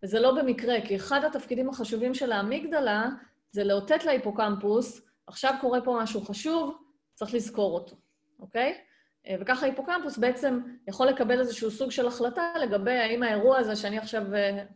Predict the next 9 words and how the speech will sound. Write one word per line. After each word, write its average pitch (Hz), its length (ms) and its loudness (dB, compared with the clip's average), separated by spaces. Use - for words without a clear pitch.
חווה 220 340 -2
אותו, 247 460 -2
זה 202 80 -2
אירוע 220 260 4
ששווה 233 380 -2
להשקיע 240 400 0
בו 220 380 -2
משאבי 202 400 -2
זיכרון, 220 580 -2